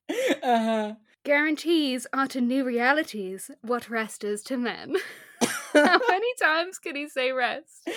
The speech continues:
Speaker 1: Oh my God.
Speaker 2: So he, so he's like, so basically, you know, after the Stuarts, no,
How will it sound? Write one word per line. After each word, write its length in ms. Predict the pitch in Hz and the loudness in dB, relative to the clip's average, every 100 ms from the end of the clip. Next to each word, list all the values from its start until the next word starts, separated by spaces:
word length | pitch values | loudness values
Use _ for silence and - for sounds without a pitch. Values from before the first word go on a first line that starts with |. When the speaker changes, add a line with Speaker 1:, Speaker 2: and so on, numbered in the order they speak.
| 494 330 | -4 -4
Speaker 1:
Oh 140 | 247 202 | -6 -8
my 100 | 185 | -8
God. 440 | 190 196 190 190 226 269 - - | -10 -8 -8 -8 -12 -20 -20 -20
Speaker 2:
So 600 | - 320 294 277 277 294 _ _ _ - | -2 2 4 6 4 2 _ _ _ 0
he, 200 | 330 330 | 2 2
so 260 | - - 294 | 2 2 2
he's 140 | 285 | 0
like, 240 | 285 262 - | -2 -2 -4
so 100 | 294 | -2
basically, 560 | 294 285 254 277 269 | -2 -2 -6 -4 -2
you 80 | 262 | -2
know, 340 | 240 233 226 - | -2 0 -2 -4
after 360 | 254 233 - 233 | -6 -8 -10 -10
the 100 | 196 | -8
Stuarts, 1080 | - - 247 254 269 - _ - - - - _ _ _ _ - | -10 -12 -8 -4 -4 -6 _ -18 -16 -16 -18 _ _ _ _ 0
no, 380 | 294 254 214 | 4 4 4